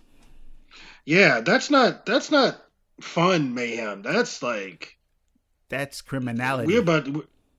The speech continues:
Speaker 1: that's criminality, and we're about to have some, some bad sh-, you know, some bad shit happening, kinda.
Speaker 2: W-, well, nobody was shot by the police, so they weren't black. Uh,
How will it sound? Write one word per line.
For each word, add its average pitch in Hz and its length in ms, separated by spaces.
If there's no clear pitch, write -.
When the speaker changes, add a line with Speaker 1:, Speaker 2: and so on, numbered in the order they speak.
Speaker 1:
that's 202 260
criminality, 208 800
and 151 140
we're 190 80
about 185 280
to 151 100
have 151 260
some, 123 340
some 113 320
bad 135 340
sh-, - 200
you 123 140
know, 110 120
some 104 200
bad 127 280
shit 165 220
happening, 98 640
kinda. 87 420
Speaker 2:
W-, - 160
well, 123 260
nobody 131 420
was 107 120
shot 110 300
by 107 100
the 98 80
police, 101 300
so 107 80
they 107 140
weren't 101 240
black. - 260
Uh, 120 480